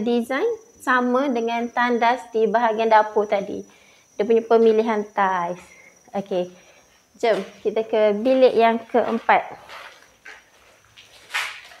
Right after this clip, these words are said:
Okey, ini bilik yang keempat, sedikit kecil berbanding bilik yang ketiga tadi.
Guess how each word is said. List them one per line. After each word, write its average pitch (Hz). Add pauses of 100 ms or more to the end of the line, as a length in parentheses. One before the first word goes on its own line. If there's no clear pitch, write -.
(560)
Okey, 247
ini 294
bilik 233
yang 240
keempat, 233
sedikit 240
kecil 240
berbanding 226
bilik 233
yang 226
ketiga 214
tadi. 202